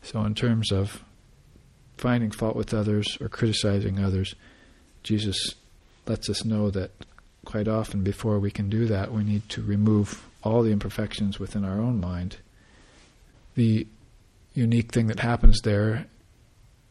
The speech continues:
is instanced by his own state of mind, whereas you see that in the avatars, that they don't really see sins or imperfections in others. They just notice a problem and help remove it. But they don't take it, as sometimes the moralist does,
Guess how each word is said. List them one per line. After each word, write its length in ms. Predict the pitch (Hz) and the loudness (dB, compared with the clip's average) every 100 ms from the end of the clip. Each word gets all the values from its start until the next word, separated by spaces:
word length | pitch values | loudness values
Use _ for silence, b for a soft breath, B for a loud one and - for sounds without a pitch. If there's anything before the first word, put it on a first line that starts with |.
| _ - | _ -10
is 140 | - | -2
instanced 460 | 113 107 - 95 - | 0 0 -2 -6 -2
by 180 | 101 98 | -2 0
his 240 | 110 107 | -2 -2
own 260 | - 110 101 | -2 0 0
state 300 | - 113 101 | -2 -2 0
of 120 | 98 | 0
mind, 360 | 101 113 104 - | -2 0 -2 -4
whereas 420 | 113 110 117 - - | -6 -8 -8 -10 -8
you 100 | 110 | -8
see 260 | - 110 | -4 -4
that 220 | 101 98 | -2 -2
in 100 | 101 | -2
the 140 | 98 98 | -2 -2
avatars, 560 | 98 - 113 110 110 - | -4 -6 -6 -6 -6 -8
that 160 | 107 101 | -12 -8
they 100 | 104 | -4
don't 240 | 107 104 - _ - | -2 -2 -6 _ -2
really 220 | 104 95 | 0 0
see 520 | - - 123 104 - - | -2 0 2 2 -4 -12
sins 440 | - - 104 98 | -8 -2 0 0
or 60 | 98 | -2
imperfections 720 | 95 95 98 104 98 - 92 | -2 -4 -4 -4 -4 -4 -4
in 100 | 95 | -2
others. 440 | 92 92 90 - - | -2 -2 -4 -6 -8
They 140 | 104 | -8
just 240 | 107 - 104 | -6 -6 -4
notice 280 | 95 110 | -4 -4
a 60 | 113 | -10
problem 500 | - 113 110 98 90 | -4 -2 0 0 -4
and 100 | 92 | -4
help 200 | 101 - | -8 -8
remove 340 | 98 101 113 | -4 -2 -2
it. 160 | 98 - - B B B B B B | -6 -10 -14 B B B B B B
But 100 | - | -4
they 100 | 107 | 0
don't 280 | 104 101 - | 0 0 -2
take 260 | 120 107 - | 0 0 -2
it, 120 | - - | -8 -10
as 140 | 98 | -10
sometimes 460 | - 104 - 101 - | -8 -8 -6 -8 -6
the 100 | 98 | -4
moralist 680 | 101 110 104 98 - - - _ - | -2 0 -2 -2 -8 -12 -16 _ -8
does, 360 | 107 110 - | -6 -6 -10